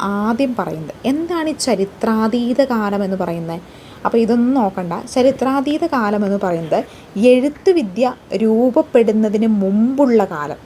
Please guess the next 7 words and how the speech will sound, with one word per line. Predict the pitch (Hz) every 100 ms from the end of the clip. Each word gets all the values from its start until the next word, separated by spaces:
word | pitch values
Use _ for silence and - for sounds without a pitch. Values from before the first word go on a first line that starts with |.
| -
എന്ത്? | 190 190 247 - - - - - 208 220
എഴുത്തുവിദ്യ | 220 247 - 349 285 185 170 269 415 - - 202 226
രൂപപ്പെടുന്നതിന് | 233 262 285 - - 285 247 240 240 247 277 466 - - -
മുമ്പുള്ള | 233 240 247 330 370 359 277
കാലത്തെയാണ് | 262 247 226 214 220 226 202
എന്ത് | 202 190
വിളിക്കുന്നത്? | 202 180 175 180 175 170